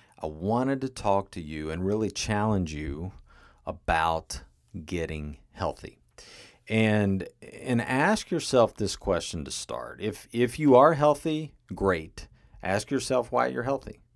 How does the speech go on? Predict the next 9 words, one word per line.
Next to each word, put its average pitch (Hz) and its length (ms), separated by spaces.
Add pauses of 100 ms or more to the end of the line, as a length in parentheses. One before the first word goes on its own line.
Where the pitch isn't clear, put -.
(120)
right? 120 280 (240)
You've 131 240
made 131 220
a 113 80
conscious 123 680
decision 101 720 (680)
to 104 640 (180)
become 104 800
healthy. 117 480